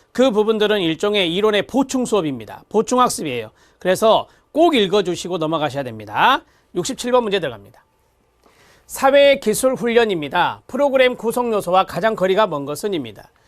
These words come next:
우리가 보통 사회기술이라고 하면 여러 가지의 기술이 있죠. 그중에 대표적인 게 대인관계 아닙니까? 어, 대인관계를 향상시키는 기술, 이런 것들이 바로 이제 사회기술과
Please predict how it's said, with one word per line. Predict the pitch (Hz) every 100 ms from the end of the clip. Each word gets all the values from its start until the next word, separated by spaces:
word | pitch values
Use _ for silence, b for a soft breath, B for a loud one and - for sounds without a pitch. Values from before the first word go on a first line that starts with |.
| b b b
우리가 | 175 262 269
보통 | 233 226 247 220
사회기술이라고 | - 254 285 262 269 254 254 233 190 190 180
하면 | 196 175
여러 | 151 202
가지의 | 214 202 190
기술이 | - 170 214 175
있죠. | 110 156 123 139 151 104 - B -
그중에 | - 196 254 277
대표적인 | 202 196 240 214 202
게 | 185 208
대인관계 | 156 185 233 240 233 190
아닙니까? | 127 120 107 - 208 - - _ B B B B -
어, | 160 156
대인관계를 | - 202 247 254 262 226 220 220
향상시키는 | 214 262 262 254 254 - 214 214 233
기술, | 160 131 110 165 339 B B B -
이런 | 165 226
것들이 | 214 175 185 185 113
바로 | - 175
이제 | 165 165
사회기술과 | - 247 262 233 - 165 147 202